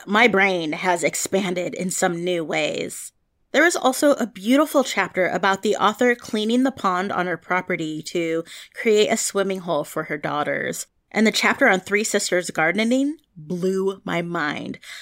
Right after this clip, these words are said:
Like, I know theoretically if you plant certain plants near each other, they have, again, a symbiotic relationship, but the way that the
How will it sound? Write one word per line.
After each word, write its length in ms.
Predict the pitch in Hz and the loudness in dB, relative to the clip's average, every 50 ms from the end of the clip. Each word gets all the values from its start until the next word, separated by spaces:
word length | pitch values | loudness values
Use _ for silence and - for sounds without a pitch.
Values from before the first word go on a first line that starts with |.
| - - _ | -20 -6 _
Like, 220 | 220 254 285 - - | 0 0 0 0 0
I 140 | - 247 269 | 4 6 8
know 280 | 262 247 233 240 269 320 | 8 8 8 8 6 6
theoretically 640 | - 339 302 262 214 190 190 226 226 214 208 208 | 6 4 6 6 6 6 4 2 2 2 2 2
if 120 | 220 - | 2 0
you 100 | 202 190 | -2 -6
plant 300 | 196 - - 185 165 - | -4 -2 -2 -2 -2 -2
certain 220 | - 202 185 180 170 | -2 -4 -4 -4 -6
plants 420 | - - 170 151 151 - - - | -4 -4 -4 -4 -4 -6 -6 -6
near 220 | 175 185 175 170 170 | -6 -6 -4 -4 -4
each 200 | 160 160 - - | -4 -4 -4 -4
other, 340 | 160 151 - 160 156 151 | -4 -2 -2 -2 -2 -2
they 200 | - - 156 160 | -2 -2 -2 -2
have, 400 | 170 175 165 156 151 151 151 151 | -2 -2 0 2 2 2 2 0
again, 400 | - 160 160 170 160 156 160 151 | -4 -6 -4 -2 -2 0 -2 -2
a 40 | - | -4
symbiotic 640 | 160 - - 180 175 170 170 165 156 160 170 165 - | -6 -4 -4 -2 -2 0 0 0 0 -2 -2 -4 -4
relationship, 760 | 165 160 170 220 254 240 - 202 190 - - 165 165 - - - _ _ _ | -4 -2 0 0 0 0 -2 -4 -4 -2 -2 -2 -2 -2 -4 -12 _ _ _
but 220 | - 226 - 226 175 | 2 2 2 4 4
the 120 | 226 226 | 4 4
way 440 | 220 190 170 190 180 180 196 214 247 | 4 4 4 4 6 6 6 6 6
that 240 | 240 294 - - - | 4 2 0 0 -2
the 140 | 220 180 | -4 -6